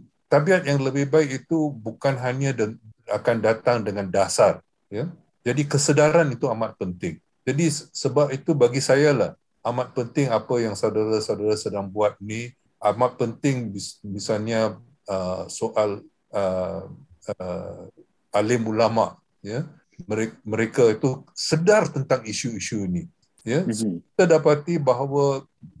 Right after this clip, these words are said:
Speaker 1: s-, di, di, di, kalau kawan-kawan saya di, di masyarakat yang lain, ya, di, di Indonesia dan, uh, di, di, uh, di,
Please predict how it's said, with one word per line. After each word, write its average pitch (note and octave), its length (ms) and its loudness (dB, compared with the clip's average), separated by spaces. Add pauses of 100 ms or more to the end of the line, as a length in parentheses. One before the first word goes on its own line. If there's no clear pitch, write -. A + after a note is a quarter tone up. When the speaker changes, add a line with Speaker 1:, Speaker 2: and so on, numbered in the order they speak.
Speaker 1:
s-, - 320 -16 (280)
di, B2 260 -8
di, C3+ 240 -2 (180)
di, B2+ 200 -4 (760)
kalau B2 320 6 (520)
kawan-kawan C#3 600 4
saya C3+ 300 0
di, A#2+ 160 -8 (200)
di A2 260 -4
masyarakat A2 600 0
yang G#2+ 140 -6
lain, A2 260 4
ya, G#2+ 100 -4
di, G#2 200 -8
di G2+ 160 -10 (100)
Indonesia G#2 800 0
dan, F#2 200 -4 (320)
uh, F#2 360 0
di, F#2+ 180 -4 (120)
di, F#2+ 200 -4 (640)
uh, F#2+ 320 -2
di, F#2 220 -4